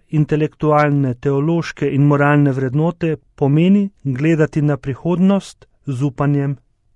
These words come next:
Papež je pri vzgoji mladih generacij poudaril pomen skupnosti verujočih z besedami: "Vsaka pot pristne verske vzgoje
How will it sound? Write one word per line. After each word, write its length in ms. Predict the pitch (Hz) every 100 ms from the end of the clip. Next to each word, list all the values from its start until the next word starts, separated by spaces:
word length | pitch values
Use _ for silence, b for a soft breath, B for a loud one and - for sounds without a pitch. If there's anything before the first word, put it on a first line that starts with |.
| _ _ _
Papež 540 | 131 127 156 156 -
je 80 | 147
pri 160 | 156
vzgoji 380 | 147 123 160 156
mladih 400 | 139 151 156 151
generacij 800 | 135 131 131 131 127 123 - 170 -
poudaril 540 | 147 139 147 151 151
pomen 420 | - 143 156 180
skupnosti 680 | 160 - 202 - 175 - -
verujočih 920 | 135 143 139 151 165 175 - 170 - -
z 140 | 127
besedami: 680 | 127 151 - 139 127 123 120 - _ _ _ -
"Vsaka 480 | 131 - 196 - 185
pot 380 | - 143 131 -
pristne 460 | - 185 - - 156
verske 400 | 143 143 - 143
vzgoje 560 | 127 - 151 160 175